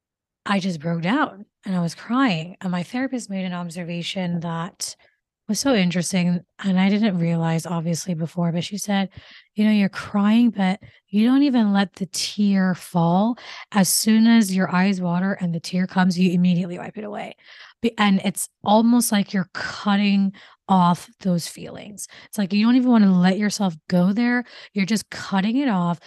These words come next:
You're wiping it away immediately. There should be no evidence, no remnants of you crying. And I heard her say that, and I was like, <laughs> um, "Okay, just feeling attacked. Okay, thank you."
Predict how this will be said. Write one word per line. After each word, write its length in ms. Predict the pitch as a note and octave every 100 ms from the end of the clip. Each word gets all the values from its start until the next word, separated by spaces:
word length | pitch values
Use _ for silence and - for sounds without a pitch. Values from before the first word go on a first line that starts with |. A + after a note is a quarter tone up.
| - -
You're 160 | F#3
wiping 400 | E3 F3+ F#3+ A#3
it 60 | A#3
away 260 | A#3 A#3+ -
immediately. 840 | B3 A#3 F3+ E3+ F3 F3+ F#3 F3 F3 - -
There 120 | F#3+
should 180 | - F3+
be 100 | F#3
no 640 | F3 F3 F#3 G3+ A3 A#3 - - -
evidence, 560 | F3+ E3+ F3 F3 F3
no 160 | F#3+ F#3+
remnants 680 | G3+ G3+ F#3+ F#3 F3+ F#3 - - - -
of 400 | G#3 F#3 F#3 E3+ - _ _
you 360 | F#3+ F#3 F#3 F3
crying. 600 | - - - G#3 A3 G#3+ _ _ _ - - -
And 160 | F4+
I 140 | F#4 F4+
heard 240 | C#4+ F4
her 140 | G4+ G4+
say 320 | - F#3 G3
that, 240 | D#4+ F#4
and 100 | F4+
I 20 |
was 220 | F4+ E4+ C#4+
like, 400 | C#4+ C4+ - - _ _ _ _ _ _ -
<laughs> 240 | F3 F3
um, 360 | C#4 G#3+ G3 F3+ D#3+ F#3
"Okay, 440 | A3 A#3+ F#3 G3
just 360 | F#3+ F3+ F3 -
feeling 280 | F#3 F3 G3+
attacked. 440 | A3 A3+ F#3+ G3+
Okay, 320 | A3 G3 G3
thank 300 | F3 G3+ B3+
you." 240 | G#3+ F#3+